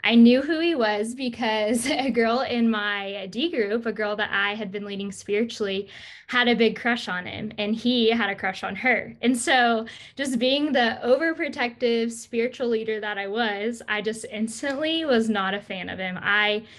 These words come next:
truly didn't give him a chance. And so I show up that summer, and I'm kind of just mean to him. <laughs> Um, all summer, I, like, don't really acknowledge that he exists, or I kind of make some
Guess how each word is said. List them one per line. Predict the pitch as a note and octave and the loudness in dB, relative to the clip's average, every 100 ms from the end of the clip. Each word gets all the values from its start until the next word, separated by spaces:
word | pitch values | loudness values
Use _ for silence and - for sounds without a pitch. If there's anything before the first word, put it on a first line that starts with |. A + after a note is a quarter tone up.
| - | -10
truly | - D#4 D4+ D#4+ | 0 2 2 2
didn't | C#4+ B3 | 2 4
give | A#3 | 2
him | A3 G3+ | 0 -4
a | |
chance. | G3+ G#3 C3 - | -6 -6 -6 -2
And | C4 C#4+ | 0 2
so | D#4+ B3+ A3 | 4 4 4
I | A3 | 2
show | A#3+ B3 | 0 2
up | B3 C4+ | 2 2
that | B3 A3+ | 0 0
summer, | A#3+ A3 A3 A3+ A3+ A3+ - - _ _ | -2 -4 -2 -4 -6 -8 -18 -20 _ _
and | A#3 A3+ A3 A3 G#3+ | 0 2 0 -2 -4
I'm | G#3+ A3+ A3 A3 | -2 -2 -4 -6
kind | - G#3 | -4 -2
of | D#4 | 0
just | G4 F#4+ - - - | 0 -2 -6 -12 -14
mean | G#3+ G#3 G3 A3+ | -8 -6 2 2
to | C#4+ | 2
him. | D4+ E4 F#4 G#4+ - | 0 0 0 -4 -2
<laughs> | E4 D#4+ | 0 4
Um, | C#4 B3 A3+ | 4 4 2
all | A3 D#4 | -2 -4
summer, | - A3+ A#3+ B3 | -4 0 2 0
I, | A3 A3+ | -2 -4
like, | G#3+ G#3 | -4 -6
don't | G#3 A3 | -4 -2
really | B3 C4+ A3+ | 0 0 -2
acknowledge | G3+ F#3+ G#3+ A3 G#3 | -2 -6 -6 -6 -6
that | A3 G3+ | -6 -2
he | A3 | 0
exists, | G3 G3 G3+ G#3 A3+ - | 0 -4 -2 -4 -4 -6
or | G3+ | -4
I | F#3+ G3+ - - - | -2 -4 -10 -20 -20
kind | - A#3+ | -2 2
of | A3+ | 2
make | G#3+ G#3 | 2 -4
some | - A3 G#3 G3+ A3+ | -4 -6 -6 -6 -10